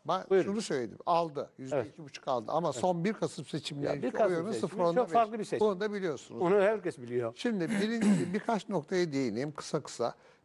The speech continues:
Speaker 1: Birincisi seçim yasası bir uzlaşma ile bütün partilerin ortak oyun alanıdır.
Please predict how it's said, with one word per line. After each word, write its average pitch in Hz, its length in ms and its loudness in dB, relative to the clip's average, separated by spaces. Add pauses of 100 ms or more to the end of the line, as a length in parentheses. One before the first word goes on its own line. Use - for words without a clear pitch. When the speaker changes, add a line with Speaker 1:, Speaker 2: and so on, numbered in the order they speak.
Speaker 1:
Birincisi 202 420 0 (120)
seçim 285 380 0
yasası 139 540 -2 (320)
bir 208 120 0
uzlaşma 170 680 0 (500)
ile 107 240 -8
bütün 220 220 -2
partilerin 160 580 -2
ortak 190 440 0
oyun 175 300 4
alanıdır. 123 640 -4